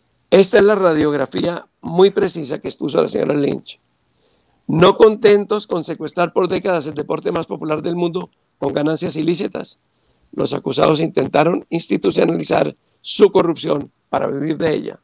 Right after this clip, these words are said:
no por el bien del juego, sino pa-, su, para su vanidad personal y el aumento de su riqueza. Hasta ahí la señora Lynch.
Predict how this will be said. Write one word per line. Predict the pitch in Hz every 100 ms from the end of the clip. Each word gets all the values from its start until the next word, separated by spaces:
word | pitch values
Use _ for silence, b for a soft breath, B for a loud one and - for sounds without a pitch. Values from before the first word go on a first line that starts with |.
| _ _ _ _ -
no | 117 175
por | 220
el | 202
bien | 185 190
del | 180
juego, | 196 180 - - _ _
sino | _ 139 147
pa-, | 165 170
su, | -
para | - -
su | -
vanidad | - - 147 170
personal | 175 139 139 190 196 _ _ _
y | 135
el | 131
aumento | 127 143 143
de |
su | 135
riqueza. | - - 113 - - _ _ _ _ _ _ _
Hasta | - -
ahí | 156
la | 156
señora | - 147
Lynch. | - - -